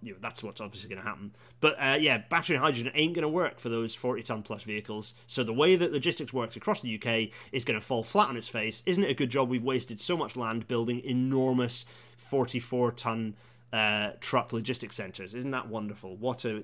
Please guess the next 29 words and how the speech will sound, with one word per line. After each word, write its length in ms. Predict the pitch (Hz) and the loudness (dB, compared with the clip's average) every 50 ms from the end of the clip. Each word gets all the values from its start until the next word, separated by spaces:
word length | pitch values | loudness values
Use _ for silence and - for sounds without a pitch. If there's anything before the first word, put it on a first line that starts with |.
| - - | -10 -12
a 120 | 113 110 | -12 -12
very 480 | 104 98 107 123 123 131 143 156 143 127 | -12 -10 -6 -4 -2 0 2 2 0 0
good 260 | 120 - 139 131 110 | 2 2 2 2 2
use 300 | 104 113 120 113 110 - | 0 -2 -2 -2 -2 -4
of 160 | 110 98 - - - | -6 -6 -8 -18 -20
huge 420 | - - - - 147 151 143 127 120 | -20 -20 -10 -4 0 0 0 2 2
amounts 260 | 131 120 120 117 - | 0 0 0 -2 -4
of 100 | 120 98 | -6 -6
land. 380 | 107 107 98 95 92 92 90 - - - - - - - - - - - - - - | -6 -6 -6 -6 -10 -10 -14 -18 -20 -20 -20 -20 -18 -14 -12 -12 -12 -12 -16 -10 -4
Um, 240 | 117 117 117 120 127 - | -2 0 0 -2 -2 0
anyway, 240 | 240 247 156 104 - - - - - - | 2 4 4 2 0 -4 -16 -20 -20 -8
so, 240 | - - 175 110 - - - _ - - - - - - - - - - - | 2 2 2 2 2 -4 -20 _ -20 -20 -20 -20 -20 -20 -20 -20 -14 -2 2
uh, 180 | 160 160 165 - | 2 2 4 6
and 120 | - 233 | 8 8
of 100 | 214 214 | 8 8
course, 300 | - 175 165 165 156 - | 8 10 10 10 10 6
the 240 | - - 127 151 143 | -2 0 2 2 4
hero 240 | 143 214 247 226 175 | 6 8 10 10 10
of 60 | 131 | 8
the 40 | 120 | 8
piece 380 | - 131 120 123 123 120 - | 4 4 4 4 4 2 0
is, 260 | - 165 175 170 151 - | 2 4 4 4 4 2
is 300 | - 185 190 165 - - | 2 2 2 2 -4 -10
if, 480 | - 123 151 196 - - - - 160 156 | -14 -4 -4 -4 -4 -4 -14 -16 -16 -4
for 120 | - 190 | -2 2
the 60 | 175 180 | 4 6
last 200 | 226 - - - | 4 4 4 4
mile 160 | 220 247 269 | 4 4 4
problem, 420 | - - 131 104 113 127 147 175 | 4 4 2 4 4 0 0 0